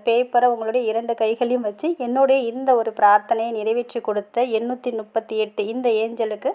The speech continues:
நான் நன்றியை சொல்லிக்கிறேன் அப்படின்னு சொல்லி முடிச்சதுக்கு அப்புறம், இந்த பேப்பரை நீங்க என்ன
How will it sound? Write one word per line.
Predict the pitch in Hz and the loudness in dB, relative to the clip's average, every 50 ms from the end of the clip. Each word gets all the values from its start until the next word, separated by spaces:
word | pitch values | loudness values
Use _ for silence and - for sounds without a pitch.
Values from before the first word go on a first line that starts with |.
| - - | -6 -4
நான் | 247 254 294 320 | 0 2 2 4
நன்றியை | 277 240 226 233 233 254 254 254 | 4 4 2 2 0 0 0 0
சொல்லிக்கிறேன் | 254 - 240 226 220 214 - 220 220 226 214 - | -2 -4 -6 -6 -4 -4 0 2 4 4 4 2
அப்படின்னு | 208 214 208 226 240 254 | 0 -4 -4 -4 -6 -4
சொல்லி | 254 - 226 220 226 240 | -2 -2 0 0 0 0
முடிச்சதுக்கு | 240 226 214 233 226 - 240 220 226 208 - 202 | 0 -2 -4 -4 -2 -2 -2 -2 -2 0 0 0
அப்புறம், | 202 - 233 277 320 330 | 0 2 2 2 2 2
இந்த | 262 240 220 214 214 - | 0 -4 -6 -4 -2 0
பேப்பரை | 233 233 247 247 247 240 | 2 2 2 2 0 -2
நீங்க | 220 220 214 214 | -2 -2 -2 -2
என்ன | 208 214 226 247 | 0 2 2 2